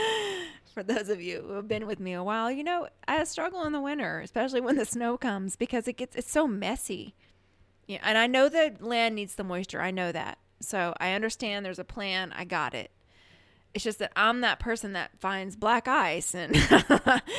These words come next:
all this other stuff, although it's gotten better over the years. So I just try to be really positive, and, and that's what I'm gonna do. So that's all I'm gonna say about that.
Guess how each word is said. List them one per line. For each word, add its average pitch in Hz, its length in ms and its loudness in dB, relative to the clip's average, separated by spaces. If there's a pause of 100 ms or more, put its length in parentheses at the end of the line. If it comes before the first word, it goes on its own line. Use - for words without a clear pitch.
(320)
all 254 160 8
this 262 180 4
other 233 220 4
stuff, 208 240 0
although 226 240 10
it's 269 120 6
gotten 240 220 6
better 220 260 10
over 285 120 4
the 311 100 0
years. 185 420 2
So 180 300 2
I 190 120 4
just 214 200 -4
try 226 100 2
to 208 60 2
be 196 140 2
really 185 200 0
positive, 185 720 2
and, 170 680 -4 (1400)
and 190 180 -4
that's 180 200 -2
what 180 80 -2
I'm 170 120 -4
gonna 160 220 -8
do. - 200 -10
So 165 220 -4
that's 190 240 0
all 180 160 0
I'm 165 100 -6
gonna 160 160 -8
say 170 160 -8
about - 300 -10
that. - 200 -12